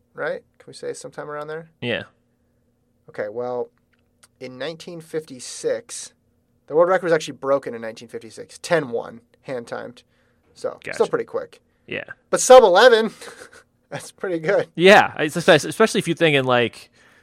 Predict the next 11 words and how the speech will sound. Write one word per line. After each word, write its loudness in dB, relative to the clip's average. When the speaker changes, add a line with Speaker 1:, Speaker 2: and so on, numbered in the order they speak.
Speaker 2:
dude 2
was 0
literally 0
seven -4
feet -14
tall. -10
<laughs> -6
Like, 0
that's, -4
that's 4
insane. -4